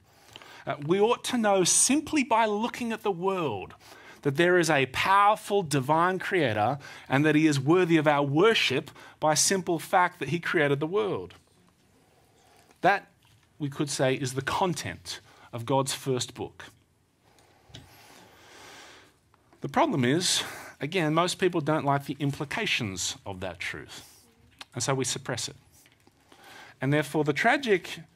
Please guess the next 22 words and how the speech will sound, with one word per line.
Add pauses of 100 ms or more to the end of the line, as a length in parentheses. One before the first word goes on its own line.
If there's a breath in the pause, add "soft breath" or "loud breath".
(200 soft breath)
reality
is
that
God's
travelling
preachers (100)
actually
end
up,
in
reality,
being
more (500 loud breath)
like (640 loud breath)
prophets
of
doom (460 soft breath)
rather
than
preachers
of
grace.